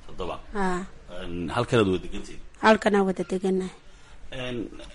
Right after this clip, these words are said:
Speaker 1: carruurtaada oo kale, een, waqtigii iskuulka ma gaadheen?
Speaker 2: Waqti iskuulka, laba ay dhigta, laba ay imika ay dhigta.
Speaker 1: Marka, iskuulladay dhigtaa?
Speaker 2: Mm, iskuulka Daami bay dhigtaa.
Speaker 1: Oo waxbarashadaas Daami bay
Speaker 2: Haa, saani bay u baranayaan.
Speaker 1: Kuwa kalena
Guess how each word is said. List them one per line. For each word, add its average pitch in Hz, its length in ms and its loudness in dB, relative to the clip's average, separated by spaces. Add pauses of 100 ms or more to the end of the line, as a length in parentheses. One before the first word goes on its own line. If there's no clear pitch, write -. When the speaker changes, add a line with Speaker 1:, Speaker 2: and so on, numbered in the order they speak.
(680)
Speaker 1:
carruurtaada 117 580 8
oo 117 80 12
kale, 110 260 8 (540)
een, 95 140 6
waqtigii 135 320 4
iskuulka 110 360 4
ma 107 120 6
gaadheen? 78 260 0 (540)
Speaker 2:
Waqti - 240 0
iskuulka, 202 460 6
laba 226 200 10
ay 208 160 10
dhigta, 190 300 -2
laba 196 220 2
ay 196 100 6
imika 190 240 0
ay 180 80 0
dhigta. - 300 -10 (500)
Speaker 1:
Marka, 113 360 -8
iskuulladay 110 520 4
dhigtaa? - 260 -6 (440)
Speaker 2:
Mm, 214 240 0
iskuulka 214 400 4
Daami 208 360 8
bay 185 140 2
dhigtaa. - 520 -8 (380)
Speaker 1:
Oo 95 160 -6
waxbarashadaas 101 500 -2
Daami 98 200 -4
bay 92 120 -2 (120)
Speaker 2:
Haa, 202 260 8
saani 220 300 6
bay 196 160 4
u 190 40 2
baranayaan. 180 560 -2 (540)
Speaker 1:
Kuwa 131 180 -4
kalena 113 340 6